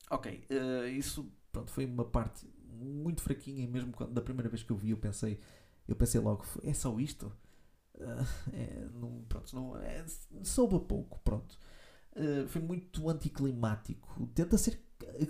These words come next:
tenta ser climático, mas não vimos, eh, a transformação durante tempo suficiente para podermos considerar aquilo uma coisa, eh, com, eh, com garra. No entanto, o que me faz colocar este filme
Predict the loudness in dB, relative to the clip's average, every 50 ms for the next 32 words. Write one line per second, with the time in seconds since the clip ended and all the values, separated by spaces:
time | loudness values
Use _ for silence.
0 | 2 -4 -6 -6 -4 -4 -2 -2 -2 -2 -4 -6 -2 0 0 0 0 -2 -4 -4
1 | -4 -4 -4 -6 -6 -6 -6 -4 -4 -4 -4 -4 -4 -6 -6 -4 -4 -6 -6 -6
2 | -2 -2 0 0 0 0 -2 -2 -2 -6 -4 0 2 2 2 2 0 0 2 4
3 | 4 4 2 0 -2 -2 -2 -2 -2 0 -2 -2 -4 -6 -12 -16 -18 -10 -2 0
4 | 0 0 0 0 0 0 0 2 0 -2 -2 -2 -2 0 0 0 0 0 -2 -2
5 | -2 -2 -4 -4 -2 -4 -2 0 0 0 2 0 0 0 -2 -2 -2 -2 -2 -2
6 | -4 -4 -2 -4 -4 -4 -4 -4 -4 -4 -4 -4 -8 -14 -20 -20 -12 -2 0 2
7 | 2 2 2 0 -2 -2 -2 -2 -2 0 0 0 0 2 2 2 2 0 -2 -4
8 | -6 -8 -10 -10 -12 -14 -18 _ _ -20 -14 -10 -8 -8 -4 -2 -2 -2 -2 -2
9 | -4 -8 -12 -14 -14 -16 -16 -16 -16 -16 -18 -18 -18 -18 -18 -20 -20 -20 -20 -20
10 | -20 -20 -20 -14 -6 -2 2 6 6 8 8 6 4 0 4 6 6 6 6 0
11 | -2 -2 -2 -2 -4 -8 -16 -20 -20 -20 -20 -20 _ -20 -18 -6 -4 -4 0 0
12 | 0 0 0 0 -2 -2 -2 -2 -2 -4 -4 -4 -6 -8 -6 -8 -8 -10 -8 -8
13 | -6 -6 -6 -6 -8 -10